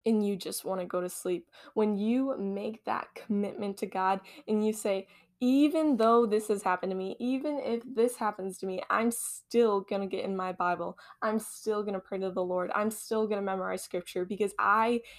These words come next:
am following God. And that is most important to me. That is number one in my life. And no matter what, I am gonna make that commitment to him. I'm gonna make that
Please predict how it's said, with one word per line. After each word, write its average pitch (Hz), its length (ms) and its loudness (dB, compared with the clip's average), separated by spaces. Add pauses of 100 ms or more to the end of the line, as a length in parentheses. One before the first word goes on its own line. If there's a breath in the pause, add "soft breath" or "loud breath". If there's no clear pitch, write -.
(140 loud breath)
am 202 420 2
following 202 800 2 (120)
God. - 380 0 (1080)
And 226 180 6
that 240 140 4
is 240 160 2
most 208 360 0
important 202 520 0
to 226 100 -6
me. 185 80 -2
That 208 160 2
is 214 160 2
number 220 480 8
one 214 220 4
in 214 120 0
my 196 160 0
life. 196 440 -2
And 214 100 0
no 196 100 0
matter 202 280 0
what, 202 280 -2
I 202 160 -2
am 220 140 2
gonna 208 140 -2
make 196 340 -4
that 196 200 -2
commitment 196 460 -2
to 226 100 -4
him. 202 240 -2 (300 loud breath)
I'm 220 140 4
gonna 214 140 2
make 208 260 -4
that 185 240 0